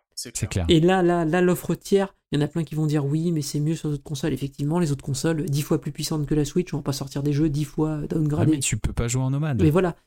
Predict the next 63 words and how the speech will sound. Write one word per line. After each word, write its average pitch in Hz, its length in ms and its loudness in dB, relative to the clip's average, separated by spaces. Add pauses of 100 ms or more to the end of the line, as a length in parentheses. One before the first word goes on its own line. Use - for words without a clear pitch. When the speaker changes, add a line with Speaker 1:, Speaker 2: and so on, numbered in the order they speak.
Speaker 3:
Mais 156 120 2
par - 160 0
Speaker 2:
Moi, 104 60 -2
j'ai 107 100 0
rien, 107 100 6
Speaker 3:
contre 147 160 0
Speaker 2:
mais 117 80 0
quand 107 140 0
j'étais 101 220 0
en 107 120 0
vacances, 110 480 -2
là, 127 460 0
euh, - 100 -4 (460)
pouvoir 101 160 -2
jouer 104 180 0
à 98 100 0
The 95 100 -2
Last 101 260 -2
Remnant, 110 500 0
euh, 92 340 0 (1500)
en 95 100 0
nomade 107 320 0
dans 104 140 0
le 98 60 -2
train, 165 320 -6
c'était - 300 -4
bien. 143 220 -2 (140)
Speaker 3:
Et, 151 100 2
Speaker 1:
Ouais. 135 160 0
Speaker 3:
et - 20 6
moi, 180 180 6
de, 156 380 -4
de 156 120 2
ce 147 120 -4
que 147 80 -2
je 131 80 0
veux 147 60 2
dire, 202 260 -2
l'offre 180 340 2
vidéoludique 170 640 0 (120)
atteint 147 320 -2
un 160 80 -4
tel 185 220 0
niveau 175 240 2
de 170 40 -6
production 151 500 -4
à 147 40 0
l'heure 143 140 -2
actuelle, 147 300 -2
et 147 100 6
même 170 180 4
a 156 60 -2
atteint 160 200 -2
un 156 60 -2
tel 156 160 -2
niveau 156 160 -2
de - 40 -8
production 147 400 -4
dans 147 100 -2
les 143 60 -2
dix 143 100 -4
dernières 143 360 0
années, 151 280 -4